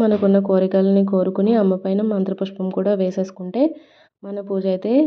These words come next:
సంపూర్ణంగా పూర్తయిపోతుందండి. ఇలా పూజ అంతా అయిపోయిన తర్వాత చేతికి తోరణం అయితే కట్టేసుకోవాలండి. కట్టేసుకున్న తర్వాత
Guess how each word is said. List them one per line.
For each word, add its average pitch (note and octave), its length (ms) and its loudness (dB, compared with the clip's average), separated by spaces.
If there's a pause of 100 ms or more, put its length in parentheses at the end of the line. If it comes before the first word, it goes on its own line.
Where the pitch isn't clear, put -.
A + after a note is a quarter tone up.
(100)
సంపూర్ణంగా F#3+ 640 2
పూర్తయిపోతుందండి. F#3 1000 0 (440)
ఇలా G3 120 -2 (100)
పూజ G3 240 4
అంతా G3 260 2
అయిపోయిన F#3 340 0
తర్వాత F#3 300 2 (120)
చేతికి G3 380 0
తోరణం F#3 360 2
అయితే F3+ 220 -2
కట్టేసుకోవాలండి. F3+ 880 0 (340)
కట్టేసుకున్న G3 500 -4 (100)
తర్వాత F3+ 400 -2